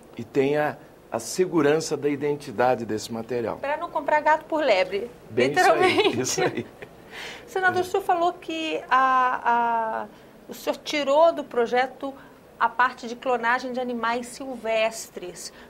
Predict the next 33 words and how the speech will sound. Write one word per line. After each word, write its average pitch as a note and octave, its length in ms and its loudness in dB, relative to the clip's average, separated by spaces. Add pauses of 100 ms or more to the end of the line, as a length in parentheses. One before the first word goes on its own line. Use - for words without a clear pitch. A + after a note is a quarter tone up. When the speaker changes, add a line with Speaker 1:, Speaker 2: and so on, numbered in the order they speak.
(120)
Speaker 2:
Por A4+ 220 2
quê? G3 240 -2 (180)
Qual A4+ 180 4
é G4+ 60 6
a D#4+ 60 6
polêmica G3+ 560 -2
em G3 60 -8
torno G3 300 -8
dessa F#3+ 260 -6
clonagem? F3+ 640 -10
Speaker 1:
Olha, C#3 220 2
eu A#2 80 2
vejo C#3+ 280 0
que C#3 60 -10
isso C3+ 180 -8
aí B2 140 0
seria C3 280 0
até B2+ 180 -4
importante, A#2+ 720 -4 (640)
mas B2+ 160 -4
isso - 200 -4
aí C3+ 160 2
poderia C3 540 0
dar A2 420 2 (340)
motivos A2+ 500 -8
de B2 180 -10
se A#2 440 -4 (540)
perpetuar C3+ 560 0
algumas A2+ 380 -2
espécies A2 680 -4
que, B2 360 -8 (560)
por A#2 120 -8
capricho, C#3+ 680 0